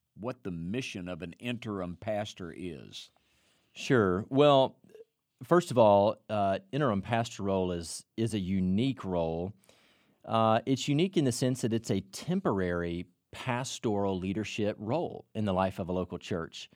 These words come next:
Speaker 2: Uh, another way to say it would be it's to be a shepherd to a church in transition. Mm. So that time of transition could be very short, might be lengthy,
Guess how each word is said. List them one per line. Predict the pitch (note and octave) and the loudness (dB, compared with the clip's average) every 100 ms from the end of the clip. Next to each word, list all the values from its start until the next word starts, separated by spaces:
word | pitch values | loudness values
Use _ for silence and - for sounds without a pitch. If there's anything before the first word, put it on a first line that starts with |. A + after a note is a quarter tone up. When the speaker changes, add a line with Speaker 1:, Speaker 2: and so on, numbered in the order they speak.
| _ _ _ _ - | _ _ _ _ -6
Speaker 2:
Uh, | G2+ - | -4 0
another | G#2+ B2+ | 2 4
way | B2+ G#2+ | 4 4
to | |
say | F#2+ A2+ G2 | 2 0 0
it | G#2 | 0
would | F#2+ | -2
be | G2 G2+ | -2 -2
it's | G2+ - - | -2 -8 -10
to | - | -6
be | G2 G#2 | -2 0
a | |
shepherd | F2+ - - E3 - F2 F2+ F#2 | -2 -4 -2 -2 0 -2 -2 -4
to | - G2 | -4 -4
a | |
church | - - A2+ G#2+ - | -4 -2 -2 -2 -8
in | A#2 A#2 | -4 -2
transition. | A#2+ - A#2 A2+ G2+ C#3+ A2+ B1+ G#2+ _ - | -2 -4 -2 -2 -2 -6 -8 -12 -16 _ -20
Mm. | B2 A#2 - _ | -20 -20 -20 _
So | - - C#3+ C3 B2+ B2 G#2+ - | -12 2 6 6 6 2 -4 -4
that | A#2+ A#2+ - | 0 0 0
time | A#2+ G#2+ | 0 2
of | G2+ | 2
transition | G#2 F2+ G2 G#2 D3+ C#3+ C#3 C3+ - - | 0 0 0 0 0 -2 -4 -8 -12 -16
could | - G2 | -6 -4
be | G2 | -2
very | E2 G#2+ A2 | 0 2 2
short, | A2 B2 A#2 C#3 | 0 0 0 -2
might | F#2+ G2 G2+ | -4 -4 -2
be | G#2+ | -2
lengthy, | G#2+ C#3 G3+ - A#1 | 0 -2 -2 -8 -14